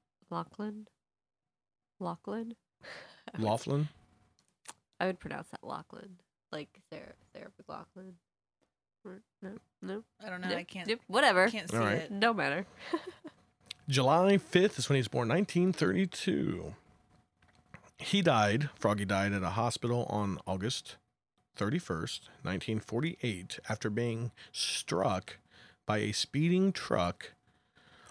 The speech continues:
Speaker 2: on his Cushman motor scooter,
Speaker 1: <laughs>
Speaker 2: in which he was delivering newspapers near his home in California.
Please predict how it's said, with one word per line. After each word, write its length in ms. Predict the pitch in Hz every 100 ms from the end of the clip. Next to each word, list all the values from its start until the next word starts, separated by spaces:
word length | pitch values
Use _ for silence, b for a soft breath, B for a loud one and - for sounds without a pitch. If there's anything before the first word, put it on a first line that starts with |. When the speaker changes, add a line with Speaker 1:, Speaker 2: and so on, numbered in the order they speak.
| B
Speaker 2:
on 180 | 117 113
his 240 | 123 113
Cushman 640 | - - 180 - 160 170 165
motor 420 | 135 143 190 202
scooter, 600 | - - 104 78 69 - _ _ -
Speaker 1:
<laughs> 280 | 180 190 -
Speaker 2:
in 140 | 120 120
which 200 | 165 -
he 100 | 165
was 160 | 139 -
delivering 840 | 110 107 123 156 165 160 165 139
newspapers 1000 | 147 175 - 101 90 82 85 85 - -
near 200 | 113 117
his 220 | 117 117
home 540 | - 135 107 90 85 -
in 160 | 98 95
California. 580 | 98 80 - 104 82